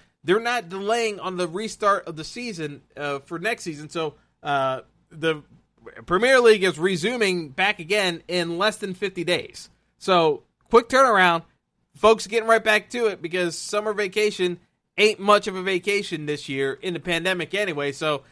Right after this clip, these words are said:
it's not like guys are going off on a major holiday, uh, the way that, uh, we're accustomed to seeing in the past, uh, to begin with. So, uh, with that being said, uh, Arsenal, uh, gets the benefit of the doubt.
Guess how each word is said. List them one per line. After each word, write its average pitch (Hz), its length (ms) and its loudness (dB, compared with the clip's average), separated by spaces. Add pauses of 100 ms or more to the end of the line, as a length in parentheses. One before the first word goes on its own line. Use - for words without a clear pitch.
(140)
it's 156 160 -10
not 190 200 -2
like 185 180 -2
guys 185 280 0
are 175 100 -2
going 175 280 0
off 175 320 2
on 165 220 0
a 151 80 -2
major 156 340 -2
holiday, 147 640 2 (260)
uh, 135 360 0
the 127 160 -6
way 165 180 0
that, 156 240 -2
uh, 135 240 -4 (220)
we're 151 240 -2
accustomed 180 400 -4
to 147 40 -10
seeing 180 280 -6
in 160 100 -6
the 147 60 -8
past, 165 460 -2
uh, 135 160 -8
to 123 100 -20
begin 143 380 -2
with. 92 220 -16
So, 175 360 0 (580)
uh, 135 300 -2
with 151 160 -8
that 214 260 6
being 190 220 0
said, 156 480 2 (240)
uh, 143 240 -2 (100)
Arsenal, 190 680 4
uh, 139 180 0
gets 143 240 -4
the 156 60 -14
benefit 170 360 2
of 151 60 0
the 147 60 -6
doubt. 143 320 0